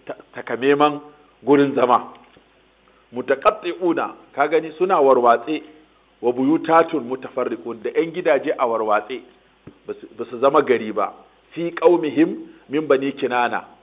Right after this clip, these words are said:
a cikin ƙabilarsu ko danginsu na Bani Kinana. Wa laysa lahum min amri Makka,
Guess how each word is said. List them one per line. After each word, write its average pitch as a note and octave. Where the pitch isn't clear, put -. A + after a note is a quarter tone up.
a A2
cikin F3
ƙabilarsu E3
ko D3+
danginsu E3
na C#3
Bani A#2+
Kinana. G2
Wa A#2
laysa G3
lahum D#3
min D3+
amri D#3+
Makka, B2